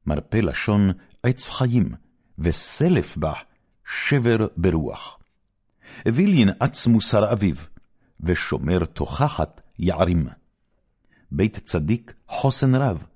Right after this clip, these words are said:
ובתבואת רשע נעקרת. שפתי חכמים יזרו דעת, ולב כסילים לא כן. זבח רשעים תועבת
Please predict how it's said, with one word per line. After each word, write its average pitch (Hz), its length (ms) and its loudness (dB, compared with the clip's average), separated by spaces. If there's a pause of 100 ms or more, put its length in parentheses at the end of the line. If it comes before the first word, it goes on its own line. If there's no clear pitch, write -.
(320)
ובתבואת 113 720 2
רשע 78 360 -2 (380)
נעקרת. - 800 -2 (800)
שפתי - 460 -6
חכמים 87 640 0 (400)
יזרו 87 540 2
דעת, 76 500 -6 (460)
ולב 87 480 2
כסילים 95 580 0 (360)
לא 80 260 2
כן. 73 280 -2 (800)
זבח 147 360 2
רשעים 127 540 6 (460)
תועבת 87 880 2